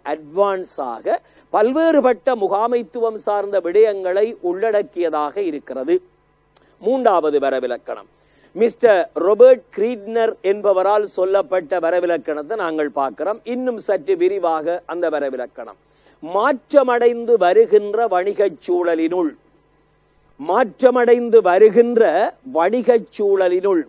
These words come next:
வணிகச் சூழல் என்பது மாற்றமடையக்கூடியது.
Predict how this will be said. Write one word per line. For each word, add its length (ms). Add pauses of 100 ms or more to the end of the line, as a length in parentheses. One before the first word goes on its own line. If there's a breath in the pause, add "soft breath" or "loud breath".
வணிகச் 440
சூழல் 340
என்பது 280
மாற்றமடையக்கூடியது. 1200